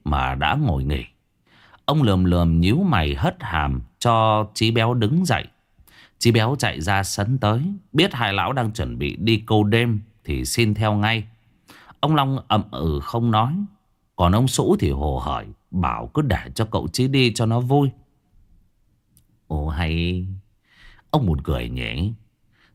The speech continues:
Tập luyện thì cũng phải có lúc nghỉ ngơi chứ. Ông cứ bắt nó tập từ sáng đến tối như thế, rồi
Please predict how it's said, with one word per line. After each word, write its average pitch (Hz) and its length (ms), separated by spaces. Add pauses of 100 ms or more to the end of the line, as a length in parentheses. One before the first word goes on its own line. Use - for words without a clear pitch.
Tập 107 160
luyện 98 420
thì 85 440
cũng 185 180
phải 73 160
có 123 100
lúc 190 220
nghỉ 64 160
ngơi 202 500
chứ. 233 200 (440)
Ông 240 240
cứ 285 100
bắt 330 220
nó 339 100
tập 185 240
từ 196 100
sáng 240 300
đến 277 140
tối 277 180
như 277 140
thế, 311 340 (280)
rồi 82 500